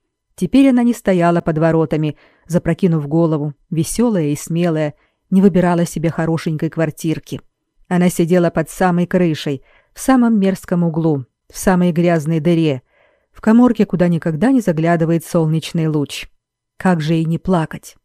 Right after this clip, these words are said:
Как же не жаловаться на судьбу? Впрочем, когда Жервеза немного попривыкла к новому жилищу, дела семьи сначала пошли недурно. Зима уже подходила к концу.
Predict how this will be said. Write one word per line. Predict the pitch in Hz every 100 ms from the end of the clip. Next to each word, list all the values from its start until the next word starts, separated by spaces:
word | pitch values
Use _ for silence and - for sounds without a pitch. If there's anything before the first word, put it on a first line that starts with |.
| _
Как | - 254 208
же | 214
не | 208
жаловаться | 175 185 160 147 - 160
на | 156
судьбу? | 170 160 143 92 - _ _ _ _ _ _ _ _ _ _ _ _
Впрочем, | - 233 240 247 226 208
когда | 185 165 170
Жервеза | 165 165 180 170
немного | 170 170 165 170
попривыкла | - 165 175 180 233 214
к | 208
новому | 202 190 185
жилищу, | 185 185 180 - - 180 170 _ _
дела | 160 165 180
семьи | 226 254 247
сначала | 254 220 - 180 175
пошли | - 180 - 160
недурно. | 165 156 151 151 151 143 _ _ _ _ _ _ _
Зима | 170 160 165 208
уже | 185 170
подходила | 160 180 160 170
к | 156
концу. | 160 160 - 175 160